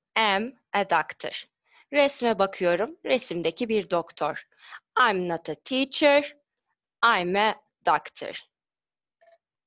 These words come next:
Aşağıdaki örneklere de bakalım.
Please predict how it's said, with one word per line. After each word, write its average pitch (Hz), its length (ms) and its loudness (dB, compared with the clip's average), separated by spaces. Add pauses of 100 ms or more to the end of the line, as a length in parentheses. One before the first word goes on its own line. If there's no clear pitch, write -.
(1500)
Aşağıdaki 185 720 -2
örneklere 170 600 -4
de 165 120 -2
bakalım. 165 560 -4